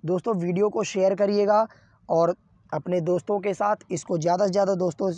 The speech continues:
के साथ पहुंचाने का प्रयास कीजिए ताकि उनका भी एग्ज़ाम जो है अच्छे से हो सके। तो चलिए हम इसको शुरू करते हैं। वर्ष उन्नीस सौ सोलह में संपन्न लखनऊ समझौता किससे संबंधित है?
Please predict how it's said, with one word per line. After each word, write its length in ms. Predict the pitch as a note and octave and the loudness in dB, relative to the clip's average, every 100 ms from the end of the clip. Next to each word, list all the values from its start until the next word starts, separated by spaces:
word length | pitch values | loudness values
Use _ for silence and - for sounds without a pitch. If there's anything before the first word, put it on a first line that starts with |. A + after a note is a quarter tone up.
| - | -4
के 100 | F3 | -4
साथ 180 | F3+ F3+ | -2 -4
पहुंचाने 480 | - E3+ E3+ E3 | -4 -6 -2 -2
का 120 | E3 E3 | -2 -2
प्रयास 320 | F3 F#3+ F#3 | 0 0 0
कीजिए 380 | G#3+ G3 G#3 G#3+ - _ _ | -2 0 0 -2 -6 _ _
ताकि 260 | A#3+ C#3+ F3+ | -8 -4 -4
उनका 480 | - G3 G3 A3 G#3+ | -4 -4 0 2 2
भी 200 | G3+ - | 2 0
एग्ज़ाम 400 | E3+ D3+ F3 F#3+ | -2 0 0 0
जो 120 | F3 | -2
है 220 | E3+ E3+ - | 0 -2 -4
अच्छे 280 | D#3 - F3 | -12 -10 -10
से 260 | D3+ F#3+ F#3+ _ - - | -6 -6 -6 _ -20 -10
हो 80 | D#3 | -8
सके। 340 | F3+ D#3 D#3 B2+ _ _ _ - - - - - | -6 -6 -6 -8 _ _ _ -20 -20 -20 -20 -16
तो 60 | D3+ | -6
चलिए 240 | F3+ D3+ | -2 0
हम 100 | D3 | -2
इसको 240 | D#3 - | -6 -6
शुरू 240 | E3 G3 F#3+ | -4 -2 0
करते 280 | G3+ F3+ G3+ | 0 0 -2
हैं। 180 | A3+ - - _ - - - - | -4 -10 -20 _ -20 -20 -20 -8
वर्ष 320 | D#3+ A3 A3+ - | -2 0 -2 -6
उन्नीस 320 | G3+ G3+ G3 | -4 -4 -4
सौ 100 | G#3 | -4
सोलह 320 | F3+ G3 G#3 | -2 0 0
में 200 | G#3+ G#3+ - | 0 -4 -8
संपन्न 520 | - F3 E3+ - G3+ | -8 -6 -6 -4 -4
लखनऊ 520 | G#3 F3 E3 D#3+ F3+ G3+ | -2 -4 -4 -4 -2 -2
समझौता 540 | G3+ G3 G3 F#3+ G3 | -4 -2 -4 -2 -4
किससे 360 | - E3+ - D#3 | -6 -10 -8 -6
संबंधित 580 | E3 D#3+ E3+ F#3 G#3 | -6 -6 -6 -2 -2
है? 160 | G#3 G#3+ | 0 -2